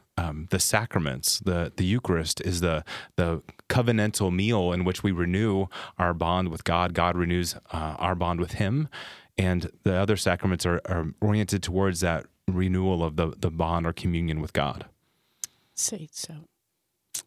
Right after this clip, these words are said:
Speaker 2: excellent. And sacrament is a
Speaker 1: How would you define
Speaker 2: outward
Speaker 1: sacrament? <laughs> Go ahead. What's
Speaker 2: Uh,
Speaker 1: your,
Speaker 2: I would
Speaker 1: what's
Speaker 2: say a, an outward sign of an inward action instituted by Jesus to attain grace.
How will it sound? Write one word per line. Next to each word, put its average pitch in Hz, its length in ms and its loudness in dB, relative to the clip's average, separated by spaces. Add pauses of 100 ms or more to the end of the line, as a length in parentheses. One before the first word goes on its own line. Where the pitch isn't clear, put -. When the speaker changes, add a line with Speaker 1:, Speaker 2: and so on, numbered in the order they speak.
(1000)
Speaker 2:
excellent. - 440 -4
And 165 140 -2
sacrament 185 560 6
is 170 260 2
a 147 260 2 (760)
Speaker 1:
How 85 260 2
would 95 120 2
you 101 80 4
define 165 100 6
Speaker 2:
outward 95 260 6
Speaker 1:
sacrament? 80 520 0 (440)
<laughs> - 400 -2
Go 127 120 6
ahead. 156 340 6
What's 180 180 6
Speaker 2:
Uh, 277 40 6
Speaker 1:
your, 190 120 4
Speaker 2:
I 277 60 10
would 294 60 10
Speaker 1:
what's 240 120 6
Speaker 2:
say 226 260 6
a, 180 220 4 (360)
an 208 140 4
outward 208 400 8
sign 196 420 10
of 165 160 8
an 156 160 8
inward 185 460 8
action 220 840 6
instituted 190 720 8
by 180 220 8
Jesus 208 680 4
to 180 200 6
attain 165 360 6
grace. - 520 0